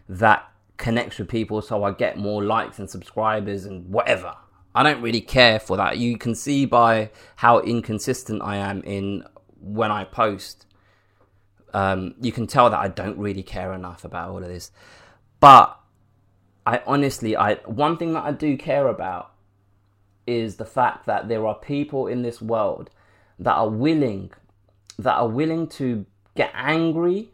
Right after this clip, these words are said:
about something and then talk about this issue that they're supposedly angry about without actually taking the time to understand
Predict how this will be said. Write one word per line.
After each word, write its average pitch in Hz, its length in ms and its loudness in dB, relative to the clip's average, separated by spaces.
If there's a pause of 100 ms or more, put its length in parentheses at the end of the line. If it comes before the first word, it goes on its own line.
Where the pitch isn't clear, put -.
about 151 300 0
something 165 540 -6 (640)
and 131 180 2
then 123 260 0 (480)
talk 185 420 4
about 127 380 4
this - 300 -6
issue 131 540 -4 (160)
that 123 180 -2
they're 120 80 -2
supposedly 127 880 -4
angry 135 400 0
about 98 460 -8 (880)
without 135 440 8
actually 139 440 0
taking 147 400 2
the 120 80 2
time 120 560 0 (580)
to 117 840 0 (440)
understand 120 960 2